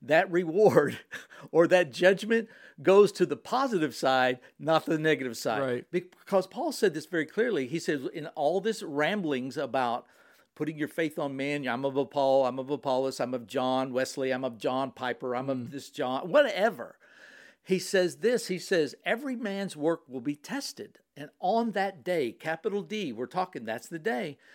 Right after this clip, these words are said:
Speaker 1: "will be tested as though going through fire. And you,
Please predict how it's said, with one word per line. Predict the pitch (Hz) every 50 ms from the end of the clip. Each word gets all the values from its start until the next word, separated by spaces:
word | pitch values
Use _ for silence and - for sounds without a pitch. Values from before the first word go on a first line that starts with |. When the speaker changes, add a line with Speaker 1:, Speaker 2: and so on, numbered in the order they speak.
| - - _
Speaker 1:
"will | - 131 131
be | 131 143 135
tested | 127 - - - 254 247 - - 147 135 113 - _ _ _ _ - _ _ _ _ -
as | 180 190 226 226 220 175
though | 170 190 196 202 196
going | 160 139 170 175 180 185 180
through | - 190 170
fire. | - - - 185 175 180 143 107 104 - _ -
And | 143 135 139 139 139
you, | 165 214 226